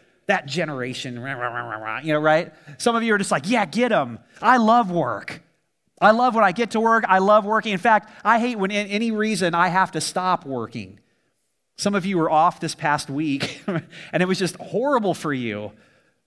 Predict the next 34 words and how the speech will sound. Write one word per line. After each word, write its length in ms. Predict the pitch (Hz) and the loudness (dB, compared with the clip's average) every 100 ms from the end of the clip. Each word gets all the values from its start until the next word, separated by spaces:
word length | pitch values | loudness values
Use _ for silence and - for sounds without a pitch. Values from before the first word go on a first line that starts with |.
| - | -2
uh, 180 | 151 147 | 2 2
being 260 | 180 190 | 0 -2
off 240 | 185 185 180 | 2 2 2
of 120 | 151 | -2
work, 180 | 180 156 | -2 -2
'cause 100 | 156 | -6
you're 80 | |
just 140 | 180 170 | -6 -6
like, 120 | 151 | -4
"Man, 260 | 165 220 180 | -4 0 0
I 60 | |
don't 100 | 202 | 0
know 60 | 190 | 0
what 100 | 160 | -2
to 60 | |
do 160 | 156 185 | -2 -2
with 120 | 220 | -2
myself." 720 | 156 120 - 113 95 - - _ _ _ _ _ _ _ _ _ _ _ _ - | -4 -4 -2 -2 -2 -6 -20 _ _ _ _ _ _ _ _ _ _ _ _ -14
It, 260 | - 180 180 | -8 -4 -2
it, 40 | |
what 340 | 190 190 175 196 | -2 -2 -2 0
I 60 | |
want 300 | 214 208 208 | -2 -4 -6
you 80 | 214 | -6
to 80 | 190 | -6
hear, 400 | 120 104 98 113 | -4 -4 -2 -2
what 120 | 139 | -2
I 60 | 160 | -2
want 160 | 170 | -4
you 60 | 185 | -4
to 40 | |
remember 240 | 175 175 143 | -4 -4 -4
is 260 | 139 127 | -4 -4
that 440 | 139 127 127 - | -2 0 0 -4